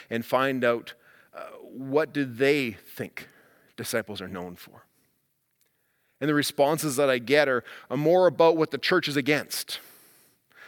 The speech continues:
Not our church in particular, but, but, but the Western church as a whole. When, when I hear about, more about where Christians will not go, uh, about who is not permitted,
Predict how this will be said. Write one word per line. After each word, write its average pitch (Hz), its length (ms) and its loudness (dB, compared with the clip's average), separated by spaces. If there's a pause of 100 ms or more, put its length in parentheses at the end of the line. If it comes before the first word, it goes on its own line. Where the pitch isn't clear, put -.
(160)
Not 151 160 4
our 151 120 2
church - 240 -4
in 123 40 -14
particular, 131 520 -2
but, 131 200 0
but, 139 220 -8
but 131 160 -4
the 143 80 -4
Western 147 420 -2
church - 280 -4
as 127 120 -10
a 123 40 -12
whole. 131 400 -16 (1300)
When, 156 240 2
when 160 120 2
I 151 100 2
hear 175 220 6
about, 151 380 4 (420)
more 156 220 6
about 156 200 4
where 160 160 2
Christians 175 500 0
will 165 220 4
not 147 260 2
go, 135 320 0 (320)
uh, 131 140 -4
about 143 280 2
who 202 400 4
is 147 120 4
not 165 240 4
permitted, 139 580 -2